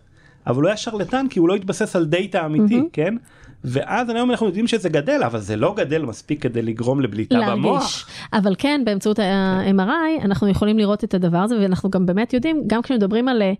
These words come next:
Speaker 2: כמו שיש שרירים בגוף, שגדלים
Speaker 1: בדיוק.
Speaker 2: ככל שאנחנו מתחזקים אותם,
Speaker 1: נכון.
Speaker 2: אז כנ"ל גם השרירים המנטליים וגם השרירים
Speaker 1: נכון.
Speaker 2: של התפיסה שלנו, שהם באמת
Speaker 1: אז
Speaker 2: יש להם
Speaker 1: נולדים,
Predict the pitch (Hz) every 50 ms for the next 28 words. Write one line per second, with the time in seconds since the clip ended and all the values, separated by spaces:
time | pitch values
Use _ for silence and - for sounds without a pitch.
0 | - - - - - - 240 226 285 262 - 247 214 214 226 226 208 196 196 240
1 | 320 - - - - - - - - - _ _ _ - - - - - - 254
2 | 233 226 220 208 202 240 247 254 262 262 247 262 - 240 240 233 208 - 226 202
3 | 220 - - 220 214 320 311 330 330 370 370 370 370 - - - - 117 113 -
4 | - - 226 196 - - 233 226 226 240 220 220 220 247 233 - - 226 220 220
5 | 233 240 240 226 214 196 190 - - 233 233 247 277 285 262 214 202 220 208 214
6 | 226 - - 240 - 220 220 214 247 233 214 - - - - 202 - - 240 262
7 | 262 - 311 302 311 330 359 339 - - 240 226 220 - 196 180 208 214 240 254
8 | 311 277 254 143 302 294 285 277